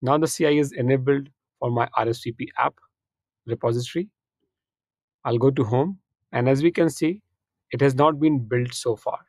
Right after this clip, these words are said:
We can now make some changes in our source code repository, which would trigger a build on Shippable. Let us now head to our source code repository and make some changes. We'll go to the templates folder and update the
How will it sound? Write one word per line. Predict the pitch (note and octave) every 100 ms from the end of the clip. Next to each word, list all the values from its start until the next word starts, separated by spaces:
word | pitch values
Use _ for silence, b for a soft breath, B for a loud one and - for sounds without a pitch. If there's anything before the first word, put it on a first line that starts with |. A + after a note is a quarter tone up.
| _ -
We | B2+
can | D#3 C3+
now | C3+
make | C3 C#3+
some | D3 B2
changes | C#3 C3+ C3+ D3+ C#3 -
in | A#2+
our | A2+ A2+ A#2 _ _ _
source | - C#3 B2+
code | - B2+ A#2+
repository, | - B2 C#3 - D#3+ F3 _ _ _
which | D3 D#3 F3+
would | F3 - _ -
trigger | D3 C#3+
a | C#3
build | A#2 C3 C#3 -
on | B2
Shippable. | A#2+ A#2+ A#2+ G#2 - _ -
Let | C#3+
us | F#3
now | F3 D#3
head | B2+ C#3 B2+
to | C#3+
our | C3 B2+ B2 - -
source | - C#3 C3
code | C3+ A#2+
repository | B2 A#2+ B2+ C#3 - D3+ E3+ _ _ _
and | B2 A#2+
make | C3+ C3
some | C3 A#2 -
changes. | C3+ C#3 F3+ F#3+ - - -
We'll | C3+
go | C3 F3
to |
the | G3+
templates | - C#3+ C#3 D3+ C3+
folder | - C3+ B2+ C#3+ C#3 _
and | B2
update | B2 A#2 C#3 D3+ C#3+
the | C#3+